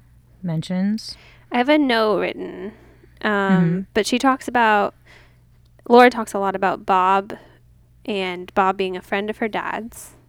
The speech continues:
Speaker 1: Mm-hmm.
Speaker 2: and about Ben Horn.
Speaker 1: Mm-hmm.
Speaker 2: Those are, like, the three main people. Um, and Ben Horn is a friend of her dad's. It just makes me feel like it's all, like, interta-, interchangeable kind of.
Speaker 1: Yeah, and, like, the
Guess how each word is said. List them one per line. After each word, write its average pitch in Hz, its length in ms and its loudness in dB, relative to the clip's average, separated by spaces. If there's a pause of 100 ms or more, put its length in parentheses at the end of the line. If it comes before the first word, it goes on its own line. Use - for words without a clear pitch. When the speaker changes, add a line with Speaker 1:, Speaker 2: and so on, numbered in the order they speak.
(160)
Speaker 1:
Mm-hmm. 170 520 0 (480)
Speaker 2:
and 196 180 -2
about 190 240 0
Ben 175 160 0
Horn. 185 460 -6 (800)
Speaker 1:
Mm-hmm. 156 380 -4
Speaker 2:
Those 190 180 -6
are, 190 60 0
like, 180 140 -8
the 196 60 -8
three 185 240 -6
main 175 300 -10
people. 175 520 -10 (720)
Um, 180 520 -6 (760)
and 190 360 -2 (420)
Ben 226 280 4
Horn 240 240 -4
is 214 100 -6
a 185 60 -6
friend 165 280 -8
of 160 60 -14
her 160 100 -12
dad's. 175 640 -10 (100)
It 220 60 -6
just 247 140 -2
makes 302 140 2
me 285 80 2
feel 254 140 6
like 254 120 4
it's 226 160 -10
all, 214 200 2
like, 208 180 -6
interta-, 196 500 -8
interchangeable 190 1120 -6
kind 202 220 -12
of. 202 180 -14 (360)
Speaker 1:
Yeah, 190 460 -4
and, 208 100 -2
like, 185 120 2
the - 120 -4